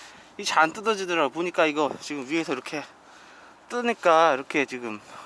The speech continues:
넣기 좋게 이 나오더라고요. 들어갈래나?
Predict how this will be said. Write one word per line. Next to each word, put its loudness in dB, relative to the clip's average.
넣기 -2
좋게 -2
이 -6
나오더라고요. 4
들어갈래나? -6